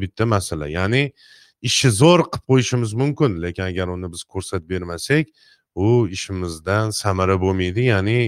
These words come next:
insonlarga agar biz ishlarimiz yetib bormasa, u, e, loyihani samarasi pasayib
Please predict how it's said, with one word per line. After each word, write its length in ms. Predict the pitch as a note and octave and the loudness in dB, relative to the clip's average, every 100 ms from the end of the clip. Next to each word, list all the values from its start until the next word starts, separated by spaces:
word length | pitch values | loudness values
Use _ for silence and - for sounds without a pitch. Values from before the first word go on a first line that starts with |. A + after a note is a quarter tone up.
| F2+ G#2 | -2 -4
insonlarga 560 | F#2+ G2+ F#2 F#2 G#2+ A2 | -4 -4 -2 0 2 2
agar 180 | F#2+ F2 E2 | 2 -2 -6
biz 180 | F2 E2+ | -12 -10
ishlarimiz 480 | - F#2+ F2 E2+ D#2 F#2+ | -8 -4 -4 -8 -10 -10
yetib 200 | - D#2+ E2+ | -10 -8 -8
bormasa, 520 | F2 F#2+ G2+ D3 D#3+ - - - - _ | -6 -6 0 2 2 -2 -20 -20 -20 _
u, 120 | A#2+ D3 C#3 G2 D#2 D#2 E2+ | 4 8 8 6 4 -2 -2
e, 20 | D#2+ D#2 | 0 0
loyihani 520 | F2+ F2+ D#2+ E2+ F2+ B2 | 2 2 2 -2 0 -2
samarasi 760 | - G2 F2+ E2 D#2+ - F#2 F#2+ _ - - _ - | -2 0 2 2 0 0 -2 -4 _ -20 -20 _ -2
pasayib 360 | F#2+ G#2 F#2 | 2 4 2